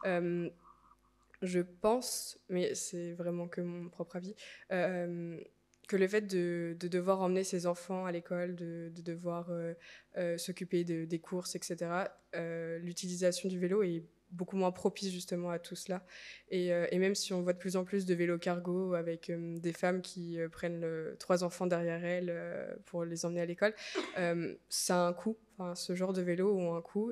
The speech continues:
et toutes les femmes peuvent pas forcément se permettre de, de payer un vélo cargo à plus de deux mille euros. Et donc, je pense que la solution de facilité, ça reste les transports en commun, puisque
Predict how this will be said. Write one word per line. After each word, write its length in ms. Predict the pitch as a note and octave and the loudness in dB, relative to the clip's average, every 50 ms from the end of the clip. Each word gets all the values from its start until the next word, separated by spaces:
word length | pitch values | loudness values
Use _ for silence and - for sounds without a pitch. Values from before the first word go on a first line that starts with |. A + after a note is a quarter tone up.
| - - | -2 -2
et 300 | F3 F3 F3 E3+ E3+ E3+ | -2 -2 0 -2 -2 -4
toutes 160 | - - G3+ | -6 -6 -2
les 100 | G#3 G3 | -2 -2
femmes 220 | F#3 - G3+ G#3 G3 | 0 2 2 2 2
peuvent 240 | - F#3 F3 - - | 2 -2 -2 0 0
pas 140 | - F#3+ | -2 -2
forcément 420 | F#3+ - F#3+ F#3 - F#3 F3+ F3+ F3+ | 0 -2 -6 -4 -2 -2 -2 0 -2
se 80 | F3+ | -4
permettre 420 | - - F3+ F3 F3 F3+ F#3 F#3 F3 | -4 -4 -4 -2 0 -2 -2 -4 -4
de, 460 | E3+ E3 E3 E3 E3 E3 E3 E3+ E3+ | -4 -4 -4 -4 -4 -6 -6 -8 -8
de 280 | E3+ E3+ E3 E3 E3+ E3+ | -6 -6 -4 -4 -6 -6
payer 340 | E3 - F3 F3 F3 F3+ F3+ | -2 0 0 0 2 2 0
un 160 | F3 F3 E3+ | 0 0 0
vélo 240 | E3 F3 E3+ E3+ E3+ | 0 0 0 0 0
cargo 440 | - F3+ E3+ E3+ E3+ F3 F3+ F3+ F3 | 0 0 0 0 0 -2 0 0 0
à 100 | E3 D#3+ | -2 -2
plus 160 | - - F3 | -4 -8 -6
de 40 | E3 | -4
deux 120 | - E3+ | -2 -2
mille 160 | E3+ E3+ E3+ | -2 0 0
euros. 260 | E3+ E3 F3 F3+ G#3+ - - - - - - - - - - | 0 2 2 2 0 0 -6 -10 -12 -12 -12 -14 -14 -4 0
Et 80 | - F3 | 0 2
donc, 220 | E3+ F3+ F#3+ - | 2 2 0 0
je 100 | - - | -4 -4
pense 240 | - G3 G#3+ G#3 - | 0 0 0 0 0
que 100 | - F#3+ | 0 2
la 140 | E3+ E3 E3+ | 2 2 2
solution 420 | E3+ - F3 F3+ F3+ F3+ - F#3+ | 2 0 -2 -2 -2 -2 -2 -2
de 60 | F#3 | -2
facilité, 580 | - - F3+ F3 F3+ F#3 E3+ E3 E3 - F#3 G3+ | 0 0 0 0 0 0 -2 -2 0 0 0 0
ça 200 | G3 - F3+ E3 | 0 -2 -2 0
reste 320 | E3+ F3+ F#3 F3+ - - | 0 0 -2 -4 -6 -4
les 260 | F#3 F3 E3+ E3 E3 | -2 -2 -2 -2 -4
transports 400 | E3 - - F3+ - - - F#3 | -6 -6 -8 -8 -6 -4 -2 -2
en 80 | F3+ E3+ | 0 0
commun, 400 | E3 - - F3+ E3+ E3+ F#3 G3+ - | 0 0 0 0 0 -2 -4 -6 -8
puisque 340 | - F3+ - - - - | -10 -10 -10 -10 -8 -6